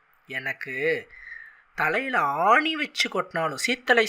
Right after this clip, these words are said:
சாத்தனார்னு ஒருத்தர் இருந்தார். அவர் என்ன பண்ணுவாருன்னா, ஏதாவது தவறு பண்ணிட்டாருன்னா, ஆணியை எடுத்து தலையில குத்திக்குவாராம். சீ பிடிச்ச தலையோடு இருப்பாராம், குத்தி குத்தி. அதாவது சீத்தலை சாத்தனார்னு சொல்லுவாங்க. அதனால தான்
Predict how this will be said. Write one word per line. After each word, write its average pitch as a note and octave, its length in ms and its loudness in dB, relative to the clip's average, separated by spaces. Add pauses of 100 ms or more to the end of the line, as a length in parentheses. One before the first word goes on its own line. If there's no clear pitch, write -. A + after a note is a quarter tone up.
சாத்தனார்னு F3+ 680 2
ஒருத்தர் D#3 140 -8
இருந்தார். D3 420 0
அவர் C#3 160 -2
என்ன D3 200 0
பண்ணுவாருன்னா, F3+ 920 4 (240)
ஏதாவது F3 600 6
தவறு F#3 340 4
பண்ணிட்டாருன்னா, E3 1040 4 (580)
ஆணியை G#3+ 360 12
எடுத்து F#3 300 0
தலையில F#3+ 480 6
குத்திக்குவாராம். D#3+ 640 0 (160)
சீ A#3 260 -2
பிடிச்ச A3+ 360 -2
தலையோடு F3 500 0
இருப்பாராம், C#3 340 0
குத்தி D3 240 -12
குத்தி. C#3+ 200 -8
அதாவது F#3+ 200 -2
சீத்தலை F#3+ 420 -2
சாத்தனார்னு D3+ 480 0
சொல்லுவாங்க. C3+ 380 -4
அதனால D3+ 300 0
தான் E3 280 0